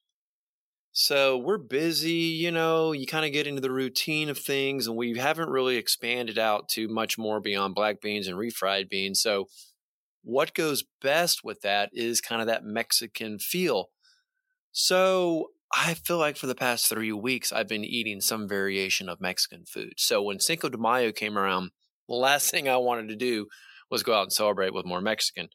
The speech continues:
And of course, you can't really drink. So I hope y'all had a good time. You had a few for me. Me, on the other hand, I am looking forward to my cheat day once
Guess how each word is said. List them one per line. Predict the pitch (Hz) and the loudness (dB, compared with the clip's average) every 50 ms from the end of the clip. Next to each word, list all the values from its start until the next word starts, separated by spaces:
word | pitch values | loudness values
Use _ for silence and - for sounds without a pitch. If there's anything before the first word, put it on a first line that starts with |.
| _ _ | _ _
And | - 175 185 | 0 0 0
of | 180 | 2
course, | - 180 165 143 - | 2 2 2 2 0
you | 131 - | -2 0
can't | 139 123 110 107 | 0 0 0 0
really | 101 95 | 0 -2
drink. | 92 90 98 92 78 - - - _ _ _ _ _ _ _ _ _ _ | -2 0 -2 -2 -2 -4 -8 -14 _ _ _ _ _ _ _ _ _ _
So | - - - 107 101 98 95 95 92 - _ _ _ _ _ _ _ _ _ _ _ _ _ _ _ _ _ _ - - | -8 -4 0 2 2 2 2 0 -2 -6 _ _ _ _ _ _ _ _ _ _ _ _ _ _ _ _ _ _ -8 -2
I | 127 | 0
hope | 147 151 - - 107 | 2 2 0 0 2
y'all | 127 147 180 196 | 4 6 6 6
had | 196 180 | 6 4
a | 165 | 2
good | 147 156 156 | 0 -4 -4
time. | - - 156 143 143 135 135 135 135 131 | -2 0 2 2 2 2 2 0 -2 -4
You | 117 110 101 | -4 0 2
had | 123 151 156 | 2 2 2
a | |
few | 147 - 143 139 135 | 0 -2 -4 -4 -2
for | - - 127 | -2 -2 -2
me. | 117 120 120 120 117 113 113 110 - - - _ _ _ _ _ _ _ _ | -2 0 0 0 -2 -2 -4 -6 -10 -18 -20 _ _ _ _ _ _ _ _
Me, | 120 127 170 208 226 214 190 | -4 0 2 4 4 4 4
on | 165 143 135 | 2 0 0
the | 127 123 | 0 0
other | 123 120 117 110 107 | 0 0 0 -2 -2
hand, | 110 107 110 107 107 104 104 98 98 _ _ _ - _ | -2 -2 0 0 0 -2 -2 -4 -10 _ _ _ -20 _
I | - 110 131 160 | 0 2 2 2
am | 165 147 | 2 0
looking | 139 127 123 - 120 110 | 0 -2 -4 -4 -6 -6
forward | - - 113 110 110 104 104 | -4 -2 0 0 -2 0 -2
to | - - 117 107 | -2 -2 0 0
my | 107 98 92 95 92 - | 0 0 0 0 -2 0
cheat | - - 190 190 180 - - | 0 2 2 0 -2 -4 -2
day | 117 110 107 107 107 101 | 0 2 4 4 2 0
once | 101 104 104 120 143 165 180 175 - | -2 -2 0 2 2 2 2 0 -2